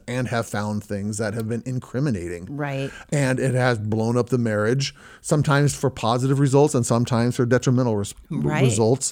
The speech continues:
Speaker 2: For sure.
Speaker 1: Um, but there are some people that even just suggesting that they don't do this freaks them out, and
Speaker 2: Right.
Speaker 1: they're gonna completely disagree with this episode.
Speaker 2: Right. Well, and there's a lot of people that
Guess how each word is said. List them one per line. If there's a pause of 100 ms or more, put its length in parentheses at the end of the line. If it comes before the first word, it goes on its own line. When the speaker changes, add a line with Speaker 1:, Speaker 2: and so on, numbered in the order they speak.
Speaker 2:
For
sure.
Speaker 1:
Um, (260)
but
there
are
some
people
that
even
just
suggesting (180)
that (160)
they (600)
don't
do
this (960)
freaks
them
out,
and
Speaker 2:
Right.
Speaker 1:
they're
gonna
completely
disagree
with
this
episode.
Speaker 2:
Right.
Well,
and
there's
a
lot
of
people
that